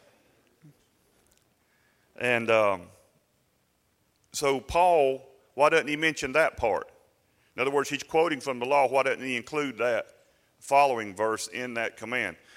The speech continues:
Because we're not under the law now, and Paul knows it. And, and so that's what we want to look at today. I just entitled this, uh, uh, "Give Them Grace." Give them grace. Give who grace? Everybody.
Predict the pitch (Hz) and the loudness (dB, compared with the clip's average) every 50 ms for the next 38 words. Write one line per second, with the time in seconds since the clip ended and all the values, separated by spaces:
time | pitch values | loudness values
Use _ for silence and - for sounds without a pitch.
0 | - _ _ _ 113 120 - - 143 135 135 131 120 104 - 139 131 123 120 120 | -20 _ _ _ -8 -8 -2 2 2 4 4 2 0 -2 -6 -4 -2 0 0 0
1 | 120 117 110 104 95 104 107 120 123 120 107 98 104 98 92 90 - - 107 98 | 0 -2 -4 -2 -2 0 2 2 2 2 0 -2 -4 -6 -6 -6 -6 -4 -4 -4
2 | 92 95 101 101 92 82 - - - - _ _ _ _ _ _ _ _ _ _ | -2 -4 -6 -6 -6 -8 -12 -18 -20 -20 _ _ _ _ _ _ _ _ _ _
3 | _ - 101 98 - - 98 101 92 - 113 107 107 131 135 - 151 - - 123 | _ -14 -14 -12 -10 -10 -10 -10 -6 -6 -4 -2 0 0 0 0 -2 -2 -2 -4
4 | 127 117 110 104 104 113 123 123 120 - 120 110 - - - 104 98 101 101 95 | -4 -4 -4 -6 -4 -4 -4 -4 -4 -4 -4 -4 -4 -6 -10 -8 -4 -2 -2 -2
5 | 95 87 - - - - - - - - - - 131 143 170 175 156 - 170 147 | -2 -4 -10 -16 -20 -20 -20 -20 -20 -14 -8 -6 -6 -4 -2 -4 -4 -4 -6 -6
6 | - - 151 156 156 156 147 139 123 131 135 127 120 - - - - - - _ | -2 2 2 2 2 2 0 -2 0 0 0 0 0 -2 -4 -6 -8 -10 -14 _
7 | _ _ _ _ _ - - 120 117 117 110 92 71 - - - - - - - | _ _ _ _ _ -4 0 0 2 2 0 -2 -4 -6 -10 -16 -20 -14 -8 -6
8 | 104 110 107 104 85 - 117 113 143 165 170 147 - 131 147 143 135 131 127 123 | -4 -4 -4 -4 -6 -10 -10 -4 -2 -2 -2 -2 -2 -2 0 0 0 -2 -4 -6
9 | 113 113 - - 101 104 107 110 95 85 71 - - - - - - - _ _ | -10 -14 -18 -18 -10 -4 -2 0 0 -2 -4 -8 -12 -12 -12 -14 -14 -18 _ _
10 | _ _ 123 139 139 - 131 131 117 110 107 101 92 101 - 170 185 180 147 185 | _ _ -6 -6 -6 -6 -6 -10 -8 -6 -4 -4 -4 -4 -4 -4 -4 -2 -2 -2
11 | 190 180 190 113 113 95 82 76 - - 117 139 139 110 98 101 95 80 71 | -4 -4 -2 0 0 0 0 -2 -6 -4 -2 -2 -2 -2 -2 -2 -2 -2 -4